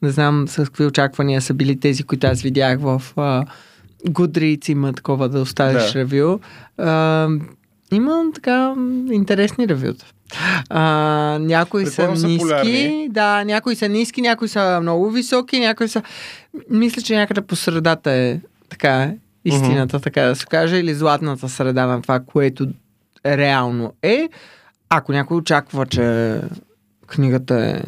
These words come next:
Speaker 1: най-високата литература, която съществува, не е. Това е комедийна книга и е с моя изказ, който аз поне не претендирам, че е най-добрия и най-,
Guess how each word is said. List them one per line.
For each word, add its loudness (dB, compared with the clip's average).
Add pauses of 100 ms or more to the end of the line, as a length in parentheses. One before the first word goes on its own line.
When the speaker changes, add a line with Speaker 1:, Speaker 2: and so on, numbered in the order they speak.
(560)
Speaker 1:
най-високата 0
литература, -2
която -2
съществува, -4
не 2
е. 0
Това 0
е 0
комедийна 0
книга 0
и 0 (1160)
е 2
с -4
моя 4
изказ, -4
който -6 (1300)
аз -4 (300)
поне 0
не 0
претендирам, 0
че 0
е -4 (500)
най-добрия 0
и -4
най-, 0